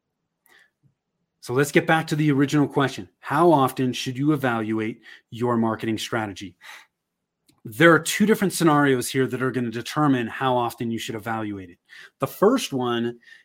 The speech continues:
is when, like, what if there are no changes in your business? Like, things have been just cruising, no, like, huge changes within the business.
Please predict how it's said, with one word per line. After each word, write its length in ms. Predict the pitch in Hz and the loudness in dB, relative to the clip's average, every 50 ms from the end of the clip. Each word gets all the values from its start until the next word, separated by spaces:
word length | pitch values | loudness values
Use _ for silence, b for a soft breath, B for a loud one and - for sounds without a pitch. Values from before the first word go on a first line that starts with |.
| b - | b -4
is 220 | - 175 139 107 | -2 -2 -2 -2
when, 560 | 98 95 107 113 113 131 151 160 160 160 175 - _ _ _ _ - 180 _ _ | -4 -10 -10 -4 0 4 4 6 4 4 2 -4 _ _ _ _ -20 -20 _ _
like, 320 | 165 151 143 139 139 135 - | -4 -2 0 0 0 0 -4
what 260 | 143 113 120 160 202 | -8 -2 2 2 2
if 100 | 202 - | 2 2
there 100 | 247 220 | 2 2
are 80 | 180 | 2
no 320 | 151 127 127 135 143 147 147 | 2 2 2 2 2 2 2
changes 420 | 147 - 139 131 131 131 127 117 113 | 0 -2 -2 -2 0 -2 -2 -4 -6
in 60 | 120 | -4
your 100 | 117 107 | -6 -4
business? 340 | 117 117 107 104 95 - - | -6 -8 -8 -10 -12 -10 -10
Like, 180 | 113 107 - | -10 -6 -2
things 160 | - 190 185 | 0 0 0
have 80 | 156 147 | 0 -2
been 120 | 139 123 | -4 -6
just 260 | 107 107 101 - - - | -6 -8 -10 -10 -8 -4
cruising, 500 | - 190 196 196 151 175 175 165 151 160 B B B B B B B B | 0 2 4 4 6 6 4 4 2 -2 B B B B B B B B
no, 260 | 135 147 180 190 185 | 2 4 6 6 6
like, 240 | 175 151 123 113 - | 4 2 0 -2 -6
huge 580 | - - - - - 175 196 208 202 151 - - | -10 -20 -20 -10 -4 -2 0 0 0 0 -4 -4
changes 480 | - 156 165 160 151 151 165 143 123 | -2 0 0 0 0 -2 -4 -4 -4
within 460 | 123 131 131 131 - - 175 175 175 | -4 -4 -4 -4 -2 -2 0 2 2
the 80 | 170 165 | 2 2
business. 580 | 165 156 147 135 143 156 156 151 151 - - | 2 0 0 0 0 0 0 -2 -6 -10 -14